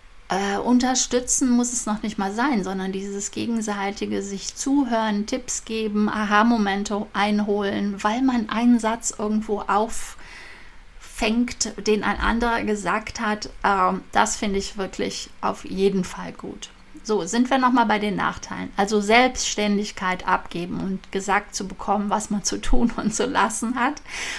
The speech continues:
Und das nicht nur als Vorschlag, sondern da gibt es ja Regularien. Hm, das würde mich überhaupt nicht,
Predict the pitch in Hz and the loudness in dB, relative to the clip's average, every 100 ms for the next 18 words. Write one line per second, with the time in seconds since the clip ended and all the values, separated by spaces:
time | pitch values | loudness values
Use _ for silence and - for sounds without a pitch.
0 | - - 208 214 214 214 214 190 165 - | -2 2 4 4 4 4 6 6 4 2
1 | - 202 214 226 214 214 196 196 185 180 | 2 4 4 4 2 0 -2 0 -2 -2
2 | 185 202 202 196 202 196 185 196 190 190 | -4 -4 -2 -2 0 -2 -2 -2 0 0
3 | 196 208 233 240 294 - - - 311 302 | 2 2 2 2 2 -4 -16 -4 6 8
4 | 180 214 - - - - 214 214 - - | 8 4 -10 -18 -6 2 2 2 -6 -4
5 | 208 208 208 190 202 - 202 180 185 175 | 2 4 4 2 -4 -6 -2 0 0 0
6 | 190 175 - - | -4 -4 -8 -12